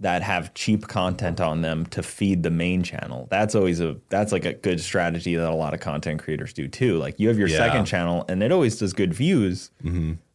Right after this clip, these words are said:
Speaker 1: But if you had more consistent uploads that were low budget,
Speaker 2: Yeah.
Speaker 1: or would that just dilute
Speaker 2: I
Speaker 1: your
Speaker 2: think
Speaker 1: brand?
Speaker 2: that because,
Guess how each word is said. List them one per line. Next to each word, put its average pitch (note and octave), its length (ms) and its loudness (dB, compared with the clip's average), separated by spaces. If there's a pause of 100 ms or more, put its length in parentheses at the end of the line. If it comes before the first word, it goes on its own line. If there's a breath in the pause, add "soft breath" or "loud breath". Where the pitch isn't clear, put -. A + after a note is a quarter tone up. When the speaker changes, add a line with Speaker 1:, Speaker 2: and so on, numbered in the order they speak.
Speaker 1:
But A2+ 120 4
if G#2+ 100 2
you A#2 100 4
had A#2 220 4
more G#2+ 160 4
consistent G#2 580 0
uploads F#2+ 640 2
that F2+ 160 2
were F2 280 0 (280)
low G#2 300 4
budget, F#2+ 600 2 (120)
Speaker 2:
Yeah. E2 460 2 (920 loud breath)
Speaker 1:
or G#2 140 2
would F#2+ 140 2
that F#2+ 180 2
just G2+ 240 -2
dilute F#2 220 0 (160)
Speaker 2:
I - 40 0
Speaker 1:
your G2+ 100 4
Speaker 2:
think B2 120 4
Speaker 1:
brand? A#2+ 460 2
Speaker 2:
that - 80 -12 (500)
because, F#2+ 1000 0